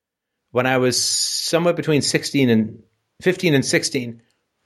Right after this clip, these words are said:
um, I just, I just was like, "Is this how I wanna be?" No. So I actually started <laughs> jogging around. I remember jogging around this tiny apartment that I was living in, just jogging around. There was a little loop around the kitchen, living room.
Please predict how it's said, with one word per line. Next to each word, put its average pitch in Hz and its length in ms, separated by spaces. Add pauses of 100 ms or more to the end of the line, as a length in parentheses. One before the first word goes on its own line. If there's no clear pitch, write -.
(160)
um, 117 240
I 156 100
just, 160 200
I 151 140
just - 260 (100)
was 143 140
like, 143 340
"Is 123 140
this 156 140
how 139 140
I 135 80
wanna 123 220
be?" - 380 (140)
No. 196 320 (500)
So - 180
I 139 80
actually 143 200
started 135 400
<laughs> 123 200
jogging 127 380
around. 110 240
I 123 40
remember 143 240
jogging 147 360
around 185 380
this 123 160
tiny 131 300
apartment 143 420
that 107 80
I 104 80
was 107 120
living 104 260
in, 92 100
just 107 140
jogging 127 300
around. 120 220
There 104 80
was 107 120
a 123 40
little 123 160
loop 120 220
around 107 160
the 104 80
kitchen, 117 320
living 107 220
room. 101 140